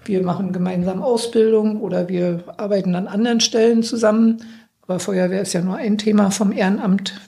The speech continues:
äh, durch das Landleben funktioniert. Wenn wir nicht in jedem Dorf noch eine hätten, dann wäre es manchmal schon schwierig. Äh, das nächste ist, dass, äh,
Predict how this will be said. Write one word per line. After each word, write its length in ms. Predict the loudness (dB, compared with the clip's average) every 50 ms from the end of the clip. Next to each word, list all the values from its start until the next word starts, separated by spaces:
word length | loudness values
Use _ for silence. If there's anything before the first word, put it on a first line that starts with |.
| _ _ _ _ _ _ -4
äh, 340 | -2 0 0 0 0 -2 -4 -4
durch 260 | -2 -2 -2 -2 -2
das 420 | -2 -2 -2 -2 -6 -10 -12 -14 _ _ -20 _ _
Landleben 920 | -2 0 2 4 4 2 2 -2 -6 -8 -6 -4 -2 0 2 2 2 2
funktioniert. 840 | 2 2 0 0 0 0 0 0 2 4 4 4 4 2 0 -4 -12 -16 -20 -20 -20 -20 -20 -20 _ _ -8
Wenn 120 | -4 -2
wir 80 | 0 0
nicht 180 | 0 0 0
in 120 | 0 0 0
jedem 260 | 2 2 2 2 2
Dorf 220 | 0 0 0 0
noch 160 | 0 -2 0
eine 200 | 0 0 0 2
hätten, 300 | 2 0 0 0 0 0
dann 340 | 2 2 2 2 0 0 -2 -4
wäre 120 | -4 -4
es 140 | -4 -2 -4
manchmal 280 | -4 -4 -4 -4 -6 -6
schon 180 | -4 -6 -8
schwierig. 500 | -8 -6 -6 -4 -4 -4 -6 -8 -10 -14 -18 _ -20 -20 -20 -20 -20 -20 -20 -20 _ _ _ -2
Äh, 340 | 0 2 4 4 4 4 2 2 0
das 180 | 0 0 2 4
nächste 400 | 4 6 4 4 2 0 0 2
ist, 360 | 2 2 2 0 0 -2 0
dass, 500 | 0 0 0 -2 -4 -4 -6 -8 -10 _ -6
äh, 260 | -4 -2 -2 -2 -2